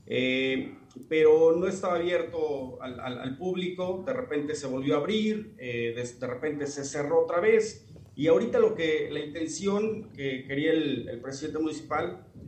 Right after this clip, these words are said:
pues era darle más proyección a este paseo, darle, darle más difusión, que la gente conociera, que los turistas conocieran,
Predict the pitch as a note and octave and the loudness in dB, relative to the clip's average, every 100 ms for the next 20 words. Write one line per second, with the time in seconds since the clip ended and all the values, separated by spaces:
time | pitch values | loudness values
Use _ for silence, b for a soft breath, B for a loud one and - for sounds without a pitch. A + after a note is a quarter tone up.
0 | - C3+ C#3 E3+ E3+ E3 C#3+ A#2 G#2 - | -10 -4 -2 2 2 2 0 -4 -8 -12
1 | B2 C3 D3+ E3 D#3+ C#3+ D3 - D3+ C3+ | -8 -4 -2 0 2 2 0 -2 -2 -2
2 | B2+ - D#3 D3 C#3 C#3 B2 B2 - - | -4 -4 -2 0 -2 -4 -4 -6 -6 -6
3 | C3+ - C#3+ C#3+ C#3 B2+ C3+ C3 A#2+ - | -6 0 0 2 2 0 -2 -4 -6 -8
4 | - - - A2+ C3+ D3 D3 D3 D#3+ - | -16 -18 -8 -2 2 4 4 2 -2 -4
5 | C#3+ D#3+ E3+ D#3+ D#3+ - A#2+ A#2 C#3 C3+ | -6 2 4 4 2 -4 -6 -6 -6 -6
6 | - C3 B2+ - D3+ D3+ C#3+ C#3 A2+ A2 | -6 -4 -4 -4 0 2 2 0 -6 -14
7 | - A#2 A#2+ A#2+ - B2+ B2+ D3+ D3 C#3+ | -14 -14 -12 -12 -10 -8 -8 -2 0 2
8 | C#3 C#3 | 0 -4